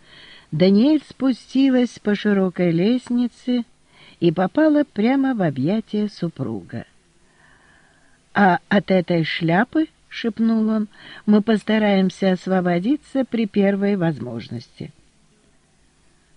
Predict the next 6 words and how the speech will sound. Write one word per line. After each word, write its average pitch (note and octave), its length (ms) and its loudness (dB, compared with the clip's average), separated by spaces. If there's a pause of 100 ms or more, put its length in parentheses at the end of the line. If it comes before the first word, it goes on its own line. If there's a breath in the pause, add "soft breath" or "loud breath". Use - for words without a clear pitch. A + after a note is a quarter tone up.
(140)
«Разве G3 500 4
она A3 240 2
вам A3 440 2
не G#3 120 4
безразлична, F#3 960 0
милорд?» — D3 460 0